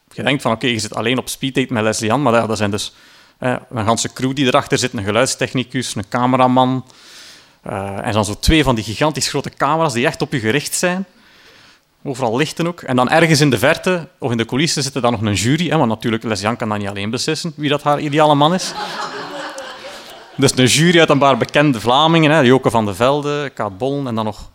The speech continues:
eh, Jochen van Hout van Clientology, die waren haar dan,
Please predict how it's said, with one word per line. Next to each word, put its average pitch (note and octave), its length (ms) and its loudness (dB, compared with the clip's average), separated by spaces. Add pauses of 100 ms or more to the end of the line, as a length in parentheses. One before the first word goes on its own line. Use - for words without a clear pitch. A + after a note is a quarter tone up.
(120)
eh, G#2+ 160 -10
Jochen A#2 300 -4
van G2 100 -6
Hout B2+ 240 2
van A#2 140 -2
Clientology, B2+ 720 0 (340)
die A#2+ 140 0
waren A#2+ 300 4
haar A#2 280 2
dan, A2 240 0